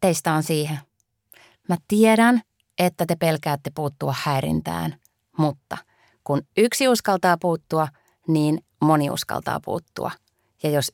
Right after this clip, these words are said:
yksi puhuu, niin muutkin uskaltaa puhua.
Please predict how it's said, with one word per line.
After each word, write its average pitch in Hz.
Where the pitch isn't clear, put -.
yksi 190
puhuu, 147
niin 143
muutkin 143
uskaltaa -
puhua. -